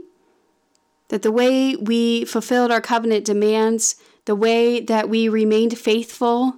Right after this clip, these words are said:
to the covenant of love is by that very act of giving ourselves and pouring ourselves out to others,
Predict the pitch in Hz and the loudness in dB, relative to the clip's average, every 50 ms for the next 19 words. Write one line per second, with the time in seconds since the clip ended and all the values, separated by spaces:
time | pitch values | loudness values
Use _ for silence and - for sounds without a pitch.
0 | - - - 233 214 208 - - 226 214 226 226 214 214 202 190 196 196 196 202 | -6 -6 -4 -2 -2 -2 -2 -2 -2 0 0 0 0 -2 -2 -2 0 0 2 2
1 | 220 240 247 - - - - - - _ _ - 240 247 254 247 277 214 196 233 | 0 -2 -4 -10 -16 -20 -20 -20 -20 _ _ 0 0 2 2 0 -2 -2 0 0
2 | 220 214 220 208 214 214 208 208 202 190 214 214 214 208 208 208 202 - - 220 | 0 2 0 0 0 0 0 0 -2 -2 0 0 2 2 2 0 0 -2 -2 -2
3 | 214 202 190 - - - - - 202 190 220 220 208 226 220 214 208 202 - - | -2 -2 -2 -6 -10 -12 -10 -10 -8 -4 -2 -2 0 0 0 0 0 0 0 -2
4 | 196 190 190 190 - 202 185 - - 214 214 214 208 202 202 - - 196 196 196 | 0 -2 -2 -2 -2 -4 -4 -2 -2 0 2 2 2 2 0 0 -2 -4 -4 -2
5 | - 190 190 190 190 - 277 - - - _ _ - - - - 269 262 220 - | -2 0 0 0 -2 -4 -8 -14 -20 -20 _ _ -6 -4 -2 0 0 0 -2 -4
6 | - 220 - - - | -4 -4 -4 -4 -4